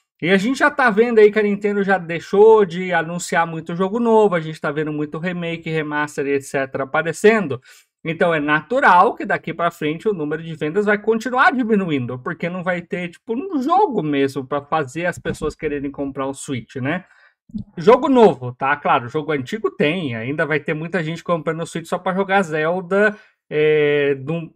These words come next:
ano que vem, sabe? A pessoa que esperou finalmente baixar um pouco pra comprar o Zelda, porque tá muito afim de jogar há muito tempo. Então, assim, não significa que pessoas não estarão comprando o Switch pra jogar jogos que já existem,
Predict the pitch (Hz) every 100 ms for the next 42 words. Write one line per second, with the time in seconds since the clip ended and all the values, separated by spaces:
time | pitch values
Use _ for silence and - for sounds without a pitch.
0 | 175 185 180 196 208 233 165 180 170 127
1 | 139 139 127 127 123 127 143 135 - 156
2 | 151 147 160 156 156 151 147 147 147 147
3 | 139 156 156 170 160 160 170 160 156 165
4 | 160 147 156 170 160 - 170 165 156 156
5 | 165 156 156 151 147 147 151 160 - 160
6 | 131 120 113 - - - _ _ 160 190
7 | 214 175 156 156 170 175 160 170 170 -
8 | 202 165 - 151 156 156 156 240 233 220
9 | 208 175 165 - 156 - 147 143 143 139
10 | 143 135 131 147 143 156 214 180 226 214
11 | 269 392